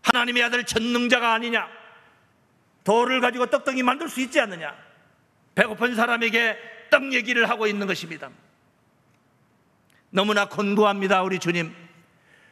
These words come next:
하지만은 우리 주님은 영의 세계가 흔들리질 않았습니다.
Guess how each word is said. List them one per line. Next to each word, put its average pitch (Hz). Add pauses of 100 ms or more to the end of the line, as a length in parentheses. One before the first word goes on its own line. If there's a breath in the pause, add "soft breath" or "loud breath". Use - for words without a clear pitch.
하지만은 208
우리 196
주님은 202 (960 soft breath)
영의 202
세계가 190
흔들리질 190
않았습니다. 160